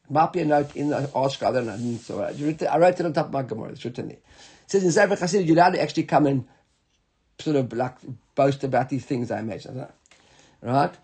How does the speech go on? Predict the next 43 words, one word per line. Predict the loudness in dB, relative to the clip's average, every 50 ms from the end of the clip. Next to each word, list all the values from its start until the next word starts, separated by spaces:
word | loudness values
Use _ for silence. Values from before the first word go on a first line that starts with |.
| _ _ _ _
So | -2 2 4
Amr | 4 6 6 6 6
Lay, | 6 6 6 6 6 4
they | 4 2
said | 2 2 0 0
in | 0 0
the | 0 2
Midrash, | 4 2 2 2 0 -4 -4 -6 -10 -10
"You're | -8 -4
such | -4 -2 -2 -2
a | 0
big | 0 0 0 2
deal, | 2 2 2
you | 2 0
think? | -4 -2 -2 0 0 0 0 0
Adai | 0 0 4 4 6 6 6 4
lo | 4 4 4 4
igat | 4 4 4 4 4 4 4
lechatzi | 2 -2 -2 -2 -4 -2 2 4 6 6 4 2 0 0 0 0 0
kibud. | 0 -2 -2 -2 -4 -10 -12 -14 _ _ _ _ _ 0
You | 4 4
haven't | 6 6 4 4 4
yet | 4 4 4 4 0
reached | -4 -4 -2 0 4
half | 6 8 10 10 10 10 8 8 6 4
the | 4 4
level | 4 4 2 2 2 2
of | 2 0 0
kibud. | -4 -4 -4 -2 -2 -4 -6
You | -6
think | -6 -6 -6 -6 -4
you're | -2 -2
lifting | -2 -2 -4 -4 -4
up | -4 -4
your | -6 -4
mother | 0 0 0 0 0 -4
and | -4 -6
schlepping | -6 -8 -8 -8 -6 -6 -6
her | -6
down, | -2 2 2 2 2 2
physically | -2 -4 -6 -6 -6 -6 -6
that's | -6 -2
nothing. | -2 -2 -2 -2 -2 -4 -4 -6 -8